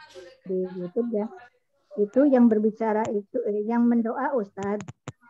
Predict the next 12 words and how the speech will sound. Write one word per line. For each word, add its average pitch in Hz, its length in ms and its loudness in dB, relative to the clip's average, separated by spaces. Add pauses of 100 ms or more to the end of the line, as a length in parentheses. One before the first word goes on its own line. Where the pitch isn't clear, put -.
(220)
Tapi 294 340 -6
yang 277 200 0
menyampaikan 247 1080 -2 (280)
unek-unek 220 600 -8 (160)
si 233 280 -4 (760)
yang 208 280 -8
diruqyah 202 540 -4
itu, 247 500 -8 (680)
eh, 214 380 -4
menggunakan 214 560 -4
orang 233 280 -2
lain. 277 320 4